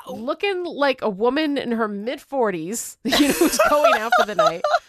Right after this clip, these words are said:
Speaker 1: And looking clearly for Wesley. She's like, "I have these books, but is Wesley here?" You know, so, I mean,
Speaker 2: <laughs>
Speaker 1: that's gross. Wesley saves her from vampire. That's all gross. But here is Cordelia coming in. She sees who she believes to be,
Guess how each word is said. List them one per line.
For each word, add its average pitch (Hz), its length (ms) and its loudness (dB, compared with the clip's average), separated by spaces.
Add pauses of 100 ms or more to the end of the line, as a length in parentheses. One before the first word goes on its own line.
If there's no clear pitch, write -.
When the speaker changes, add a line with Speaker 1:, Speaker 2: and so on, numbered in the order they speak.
(760)
Speaker 1:
And 311 260 2
looking 392 340 -2
clearly 392 640 -4
for 349 180 -8
Wesley. 302 420 -4
She's 220 220 -8
like, 220 140 -4
"I 226 40 -6
have 240 280 -6
these 262 240 -10
books, - 240 -8
but - 120 -2
is 311 140 -6
Wesley 277 720 -6
here?" 311 220 -6
You 311 140 -4
know, 285 180 -2
so, - 120 -2 (200)
I 349 160 4
mean, 339 240 0
Speaker 2:
<laughs> 269 80 -2
Speaker 1:
that's 277 380 0
gross. 165 580 -6
Wesley 311 440 0
saves 285 360 -6
her 269 80 -8
from 247 160 -10
vampire. 220 260 -6
That's 240 420 0
all 190 160 0
gross. 160 280 -12 (360)
But 359 220 -6 (180)
here 392 240 -4 (120)
is - 80 -14
Cordelia 196 880 -4 (240)
coming 330 340 -2
in. 208 460 -8
She - 220 -6
sees 359 480 -4
who 320 120 -6
she 330 200 -6
believes 247 440 -8
to 254 100 -16
be, 185 540 -10